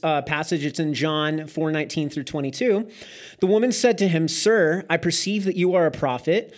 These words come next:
Our fathers worshipped on this mountain, but you say that in Jerusalem is the place where people ought to worship."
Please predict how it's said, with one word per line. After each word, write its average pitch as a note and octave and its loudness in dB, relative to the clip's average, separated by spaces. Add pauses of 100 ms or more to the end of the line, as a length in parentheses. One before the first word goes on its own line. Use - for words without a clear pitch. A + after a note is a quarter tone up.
(220)
Our E3 2
fathers F#3 0
worshipped G#3 2
on G3 2
this A3 -2
mountain, D#3 0
but D3+ 2
you E3+ 0
say D3 0
that E3+ 2
in E3+ 2
Jerusalem D#3 0 (340)
is E3+ 4
the D#3 -2
place D3 -2
where E3 0
people F3 -4
ought A#2+ -4
to E3 -2
worship." F#3+ 0